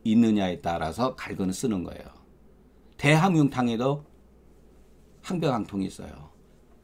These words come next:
대시오탕에도 있을 수가 있어요. 어떤 증상에도 항배강통은 나타나는 거예요. 이것은 보편적인 증상이에요. 우리가 스트레스 받아도 뒷목이 뻣뻣하잖아요.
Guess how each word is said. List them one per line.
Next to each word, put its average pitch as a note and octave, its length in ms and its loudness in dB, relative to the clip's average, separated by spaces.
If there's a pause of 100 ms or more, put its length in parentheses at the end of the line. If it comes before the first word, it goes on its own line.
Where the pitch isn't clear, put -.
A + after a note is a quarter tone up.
(140)
대시오탕에도 D#3+ 1700 0
있을 C#3 260 2
수가 A2+ 240 -4
있어요. E2 460 -10 (1200)
어떤 A#3+ 240 6
증상에도 D3 720 6
항배강통은 B2+ 680 -2
나타나는 G2 440 -8
거예요. - 260 -20 (680)
이것은 D#3 360 0
보편적인 C3+ 680 4
증상이에요. E2+ 800 -6 (680)
우리가 E3+ 220 4
스트레스 G3+ 520 -2
받아도 D3 400 0
뒷목이 C3 400 0
뻣뻣하잖아요. C3+ 840 -8